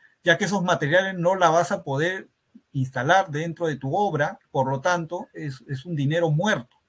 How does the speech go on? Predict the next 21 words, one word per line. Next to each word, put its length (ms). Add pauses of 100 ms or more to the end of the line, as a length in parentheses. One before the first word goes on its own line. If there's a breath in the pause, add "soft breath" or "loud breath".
que 100
lo 140
vas 100
a 80
tener 260
ahí. 280 (720 soft breath)
Entonces, 460 (240)
eh, 460
el 200
tema 320
de, 320
de 140
interpretar 760
adecuadamente 1120 (220)
las 180
especificaciones 800
de 60
los 100
materiales 580
que 140
te, 300